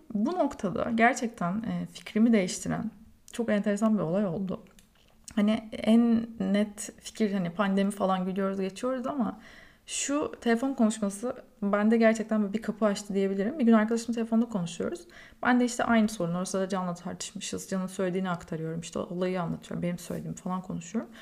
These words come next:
O da bana beraber yaşayan ve beraber yaşamalarına rağmen artık hani rahatken, aileleri de şehir dışındayken evlenmeye karar veren bir, e, çift arkadaşının konuşmalarını anlattı,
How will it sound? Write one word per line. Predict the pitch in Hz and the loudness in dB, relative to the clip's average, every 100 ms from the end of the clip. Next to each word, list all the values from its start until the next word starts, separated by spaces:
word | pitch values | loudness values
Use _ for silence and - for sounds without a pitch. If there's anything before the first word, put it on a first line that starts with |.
| - - - | -20 -12 2
O | 294 | 4
da | 302 294 | 6 4
bana | 302 302 330 | 2 2 0
beraber | 262 269 277 302 | 0 0 2 2
yaşayan | 330 240 226 - - - - - - - - | 4 4 2 0 -2 -4 -8 -20 -20 -20 -8
ve | 208 254 285 | -2 2 2
beraber | 247 247 254 269 | 4 4 2 2
yaşamalarına | 247 240 240 247 254 269 277 | 0 2 2 2 2 2 2
rağmen | 196 175 220 | 2 2 2
artık | 214 196 - | 2 0 -6
hani | 196 185 | -4 -2
rahatken, | 190 226 226 - 165 - | -2 -2 -6 -8 -6 -4
aileleri | 170 - 170 175 | -2 -2 -4 -4
de | 175 | -6
şehir | - 180 190 | -6 -6 -6
dışındayken | 170 170 165 - 359 - - - | -6 -6 -8 -8 -12 -12 -20 -4
evlenmeye | - 220 226 240 262 | 0 4 4 4 2
karar | 262 220 208 190 | 0 0 0 -2
veren | 190 254 294 220 | -2 -2 -2 0
bir, | 254 - - | 0 -2 -8
e, | 185 175 | -6 -4
çift | - 285 - | -4 -4 0
arkadaşının | 202 196 196 185 214 220 - | 0 0 -4 -4 -2 -2 -4
konuşmalarını | - 214 208 196 196 196 190 | 0 0 2 0 0 2 0
anlattı, | 160 170 - - 294 403 | -2 -6 -10 -6 -6 -6